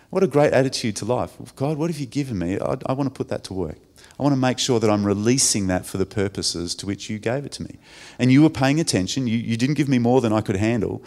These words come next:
You gave me just the right amount that I would be able to use for your glory." Um, that's, that's a good way to, to look at the things that God has given us in life as well. And these first two servants did that. They put the master's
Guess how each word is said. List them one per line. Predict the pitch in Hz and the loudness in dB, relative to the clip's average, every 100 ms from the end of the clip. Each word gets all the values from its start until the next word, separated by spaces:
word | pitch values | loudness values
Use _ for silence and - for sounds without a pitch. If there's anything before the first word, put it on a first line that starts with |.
| - - 113 | -18 -12 -4
You | 110 | 2
gave | 113 113 | 4 4
me | 117 107 | 2 -2
just | - 135 147 - | 0 -2 0 -2
the | 160 | -2
right | 139 135 117 | -2 0 -2
amount | 104 104 87 85 - | -2 0 -2 -4 -2
that | 90 | 0
I | 87 | 0
would | 92 | 0
be | 95 | -2
able | 90 87 | -2 -4
to | 87 | -6
use | 90 98 98 - | -4 -2 -2 -4
for | 87 | -8
your | 82 92 90 90 | -4 -2 0 -2
glory." | 85 80 71 92 _ _ _ _ _ _ | -6 -8 -10 -18 _ _ _ _ _ _
Um, | 90 90 104 - _ - | -8 -8 -10 -14 _ -6
that's, | - - | -2 -2
that's | 233 - | -2 -4
a | 165 | -4
good | 143 | 2
way | 123 | 2
to, | 113 107 | 2 -2
to | - 110 | -4 -2
look | 120 107 | 0 0
at | - - | -2 -4
the | 101 | -4
things | 104 95 | -2 -2
that | 95 | -2
God | 98 | -2
has | 92 | -2
given | - 90 92 | -4 -6 -2
us | 95 - | -2 -4
in | 90 | -4
life | 85 85 90 | -4 -4 -2
as | |
well. | 95 98 | 0 2
And | 98 | 4
these | 131 139 | 2 2
first | 131 120 - | 2 0 0
two | 123 | -2
servants | - 123 120 - | 0 -2 -2 -4
did | 139 143 | -6 -2
that. | 90 - | -2 0
They | 98 | -2
put | - 104 - | 0 -4 0
the | |
master's | 101 98 110 - - - - | 0 2 0 0 -4 -6 -6